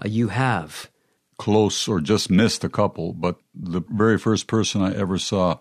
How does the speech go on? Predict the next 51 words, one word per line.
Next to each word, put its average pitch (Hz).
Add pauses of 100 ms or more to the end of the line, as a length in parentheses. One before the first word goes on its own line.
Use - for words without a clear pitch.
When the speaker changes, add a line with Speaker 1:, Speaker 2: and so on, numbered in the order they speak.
Speaker 2:
die 95
in 85
front 104
of 98
me 90
was 82
my 85
mother. 85
Speaker 1:
So 135
tell 190
me 202
about 127
that 117
moment. 113
What 131
do 175
you 156
remember 123
about 107
that 98
very 104
moment? 90 (420)
Speaker 2:
The 113
thing 156
that 135
comes 139
immediately 120
to 104
my 92
mind 87
is 85
that 90
I 98
knew 104
she 98
was 85
gone. 76 (800)
I 104
knew 117
the 113
physical 101
self 101
was 87
gone. 85
I 101
can't 117
describe 104
the, 92
uh, 90
the 92
feeling 87